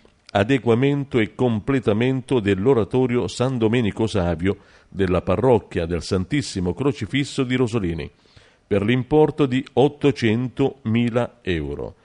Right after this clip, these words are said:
Spetta ora alla parrocchia", ha concluso l'onorevole Vinciullo,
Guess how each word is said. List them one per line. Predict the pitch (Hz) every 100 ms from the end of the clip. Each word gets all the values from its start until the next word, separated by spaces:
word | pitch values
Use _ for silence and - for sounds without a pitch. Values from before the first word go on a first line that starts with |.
| _ _ _
Spetta | - - 135 120 120
ora | 113 107 95 -
alla | 90 85 82
parrocchia", | - 113 151 143 - 147 -
ha | 85 -
concluso | 90 87 110 98 90
l'onorevole | 78 85 92 117 87 85
Vinciullo, | 98 104 160 147 120 107